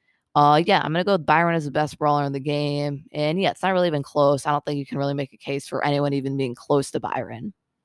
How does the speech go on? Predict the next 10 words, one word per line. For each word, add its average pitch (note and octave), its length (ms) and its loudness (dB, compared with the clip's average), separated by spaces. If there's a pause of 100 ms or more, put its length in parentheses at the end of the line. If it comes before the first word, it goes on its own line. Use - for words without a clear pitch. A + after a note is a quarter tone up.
(800)
Uh, D#3+ 280 6
so - 160 0
yeah, D3+ 80 4
it's - 80 -8
gonna F3+ 180 0
be F#3 60 2
my F3 160 2
top E3 300 0
five D3 260 2
list. D3 640 -2